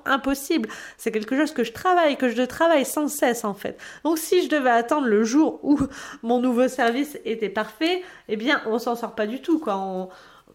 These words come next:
je sais pas, je sais pas, j'arriverai pas à sortir quelque chose de, euh, un jour en fait, puisque j-, jamais ça sera parfait, ça évolue tout le temps avec le temps.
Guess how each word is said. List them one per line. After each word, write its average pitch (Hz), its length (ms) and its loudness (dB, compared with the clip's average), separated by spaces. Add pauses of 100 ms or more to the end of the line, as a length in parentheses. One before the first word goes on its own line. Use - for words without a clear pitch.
(240)
je 185 140 -6
sais 220 140 -2
pas, - 260 -6 (100)
je 202 120 -4
sais 233 140 0
pas, 196 100 2
j'arriverai 220 400 2
pas 285 140 4
à 285 60 2
sortir 269 360 -2
quelque 226 260 0
chose 262 320 2
de, 196 420 6 (400)
euh, 175 380 4
un 226 160 2
jour 254 300 4
en 294 120 4
fait, 277 160 0
puisque 226 300 -2
j-, 185 200 -2
jamais 285 380 4
ça 214 160 0
sera 208 240 -2
parfait, 190 320 -2
ça 196 140 -2
évolue 240 300 2
tout 285 140 0
le - 80 0
temps 214 140 0
avec 160 220 -4
le 170 80 -8
temps. - 180 -12